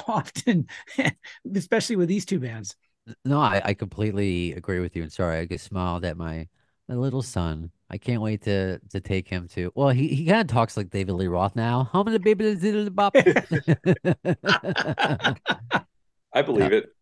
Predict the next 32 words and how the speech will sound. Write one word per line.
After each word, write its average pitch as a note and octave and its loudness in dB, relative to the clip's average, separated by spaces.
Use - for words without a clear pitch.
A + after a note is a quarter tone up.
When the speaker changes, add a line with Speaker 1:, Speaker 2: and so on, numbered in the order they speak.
Speaker 2:
that F#2+ 2
was G2 2
pretty F2 2
good. E2+ 2
Uh, A2+ 4
yeah. A#2 0
I, - -4
I, B2 2
so C#3 2
this C#3 -6
is - -18
the F#3+ 4
way E3+ 4
I D3+ 4
approach B2+ -2
things B2 -4
in G2+ -2
a E2+ -4
journalistic G#2+ 0
way, D2+ -8
not D#2+ -8
to E2+ -14
sound E2+ -8
too F#2 -8
pompous, E2 -8
but A2+ -8
just, C3+ -4
it's D#3 -4
just E3+ -4
my, D#3 -2
I've C#3 -8
been, D3 -6